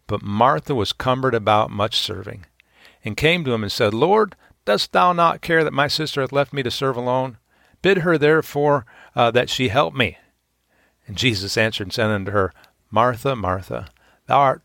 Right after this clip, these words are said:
troubled and careful about many things, but one thing is needful, and Mary hath chosen that good part, which shall not be taken away from her." Now here's a case where, uh,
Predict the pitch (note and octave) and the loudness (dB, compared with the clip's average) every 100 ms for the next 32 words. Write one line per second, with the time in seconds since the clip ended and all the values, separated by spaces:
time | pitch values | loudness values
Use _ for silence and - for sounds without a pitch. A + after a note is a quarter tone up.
0 | - - D3 C#3+ C3 G#2+ - D3 D#3 - | -10 -2 0 0 -2 -4 -2 0 0 0
1 | F#2+ - - - B2 A#2 C3 C#3+ G#3 G#3 | -4 -4 -20 -4 2 2 2 2 2 2
2 | G3+ G3+ B2+ F#2+ - _ _ _ - G#2+ | 2 2 0 -4 -14 _ _ _ -4 0
3 | G#2 C#3+ B2+ A#2 G#2 F#2+ A2+ C3 - G2 | 2 2 0 0 0 0 0 0 0 0
4 | G2 G2 C3 A2+ - A#2 A2 G#2 G2+ G#2 | 2 2 4 4 2 0 0 2 0 2
5 | C#3 C#3 - F#2+ F2 - - - - _ | -2 -2 -2 -2 -2 -6 -20 -20 -20 _
6 | G#2+ - G#2 G2+ G#2 G#2 G#2+ - G#2 - | -4 0 2 4 2 2 -2 -2 -2 -2
7 | G2+ F#2+ F2 E2+ - _ - F2 F2 F2+ | -4 -2 -2 -4 -10 _ -10 -8 -8 -12
8 | E2+ _ _ _ _ - - - - - | -16 _ _ _ _ -20 -20 -20 -20 -2
9 | G#2+ C#3+ A#2+ A#2 C3+ B2 - A2 G#2+ G2 | 2 2 2 0 2 2 2 2 4 6
10 | F#2 F2+ F2+ | 6 4 2